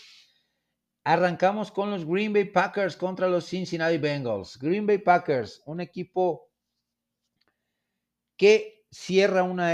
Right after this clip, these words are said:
era, eh, ante, con la salida de Aaron Rodgers, una era exitosa, una era de, de, de, de mucho lujo, de mucha lucidez. Y arrancan con la era de Jordan Love,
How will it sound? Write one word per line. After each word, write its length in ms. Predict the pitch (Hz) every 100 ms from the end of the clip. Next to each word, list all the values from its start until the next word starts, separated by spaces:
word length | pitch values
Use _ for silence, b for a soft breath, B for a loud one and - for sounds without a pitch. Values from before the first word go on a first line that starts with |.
| 170
era, 420 | 175 180 - _ -
eh, 260 | 120 113 -
ante, 420 | 117 113 - -
con 200 | - 113
la 80 | 107
salida 380 | 120 131 165 135
de 200 | 127 127
Aaron 260 | 147 139
Rodgers, 440 | 123 135 147 156 139
una 260 | 127 127
era 160 | 127 123
exitosa, 560 | - 104 - 127 127
una 300 | 127 117 117 117
era 240 | 113 110 -
de, 580 | 92 90 85 73 73 - _ _ _ _
de, 180 | 73 82
de, 260 | 76 78 65
de 140 | 78
mucho 340 | 95 135 - 139
lujo, 580 | 143 139 - - - -
de 120 | 95
mucha 800 | 98 113 - 127 117 98 90 85
lucidez. 760 | 87 90 - 117 120 175 - _ _ _ _ _ _ _ _ _ _ _ _ -
Y 420 | 220 247 - - -
arrancan 800 | 135 139 190 202 180 160 165 151
con 280 | 156 165
la 180 | 160 143
era 280 | 139 151 151
de 180 | 123 104
Jordan 460 | 127 139 135 127 127
Love, 320 | 175 208